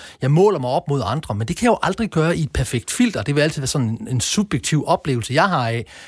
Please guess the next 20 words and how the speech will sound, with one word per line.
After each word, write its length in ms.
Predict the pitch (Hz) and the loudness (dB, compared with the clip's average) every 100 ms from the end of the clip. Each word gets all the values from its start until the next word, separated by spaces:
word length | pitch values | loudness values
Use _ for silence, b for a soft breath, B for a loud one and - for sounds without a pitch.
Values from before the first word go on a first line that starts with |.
| B | B
hvor 100 | 131 | 0
dygtig 320 | 170 170 131 | 0 0 2
jeg 180 | 120 139 | 2 4
er 40 | |
i 80 | 110 | 2
forhold 300 | - 139 123 | 0 0 0
til 140 | - | -2
den 180 | 143 139 | 0 0
her 60 | 113 | 0
underviser, 500 | 117 143 120 120 113 | 0 0 0 0 0
eller 140 | 104 | -2
til, 160 | - 113 B B _ | -4 -6 B B _
til 100 | 135 | 0
den, 120 | 147 | 0
der 60 | 110 | 0
laver 220 | 120 131 | 0 2
det 160 | 139 | 2
derovre. 380 | 123 101 98 107 - B B B | 0 0 0 -2 -4 B B B
Så 120 | - | -4
den 180 | 120 127 | 0 0